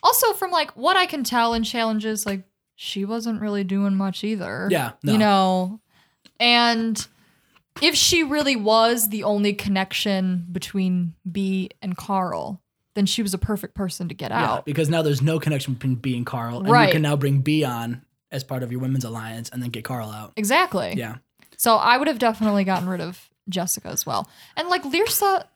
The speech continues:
Speaker 1: I thought she was doing kinda good in
Speaker 2: Yeah.
Speaker 1: challenges.
Speaker 2: No, I like Lyrsa.
Speaker 1: Yeah,
Speaker 2: I think she's
Speaker 1: I
Speaker 2: a
Speaker 1: like
Speaker 2: good
Speaker 1: her a
Speaker 2: character.
Speaker 1: lot.
Speaker 2: Yeah.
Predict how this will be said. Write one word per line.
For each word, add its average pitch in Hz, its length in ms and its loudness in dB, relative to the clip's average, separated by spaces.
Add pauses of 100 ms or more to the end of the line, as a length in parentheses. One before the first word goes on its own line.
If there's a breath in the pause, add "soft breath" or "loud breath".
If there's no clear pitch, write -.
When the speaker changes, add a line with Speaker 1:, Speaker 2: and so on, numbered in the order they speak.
(360)
Speaker 1:
I - 140 -20
thought 320 200 -10
she - 200 -6
was 320 160 -10
doing 320 260 -10 (100)
kinda 320 240 -10
good 320 200 -6
in 480 60 -10 (120)
Speaker 2:
Yeah. - 140 -2
Speaker 1:
challenges. 185 260 -2
Speaker 2:
No, 254 120 6
I 233 160 4
like 254 220 2
Lyrsa. 139 480 -2
Speaker 1:
Yeah, 254 160 6
Speaker 2:
I - 40 8
think - 120 6
she's 240 40 8
Speaker 1:
I - 20 8
Speaker 2:
a 330 60 8
Speaker 1:
like 403 80 6
Speaker 2:
good 392 140 4
Speaker 1:
her 349 60 6
a - 40 4
Speaker 2:
character. 214 500 4
Speaker 1:
lot. - 20 -4
Speaker 2:
Yeah. 143 180 0